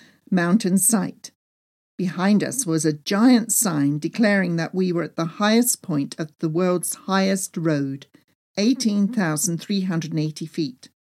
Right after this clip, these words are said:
The panoramic vista of majestic mountain peaks, ridges and steep descents took our breath away in more ways than one.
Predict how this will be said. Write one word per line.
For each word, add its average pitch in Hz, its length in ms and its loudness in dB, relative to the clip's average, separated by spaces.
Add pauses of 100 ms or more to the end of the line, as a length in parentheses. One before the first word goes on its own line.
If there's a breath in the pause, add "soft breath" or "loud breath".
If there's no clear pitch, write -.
(800)
The 170 80 -6
panoramic 156 880 -2
vista 196 480 -2
of 127 120 -12
majestic - 680 -8
mountain 170 540 -4
peaks, - 500 -12 (400 soft breath)
ridges 202 500 0
and 156 320 -4
steep - 480 -6
descents - 680 -4
took 233 220 -4
our 180 140 -2
breath 165 340 -2
away 143 320 -4
in 196 300 2
more 214 240 2
ways 185 360 -4
than 185 260 0
one. 156 420 -4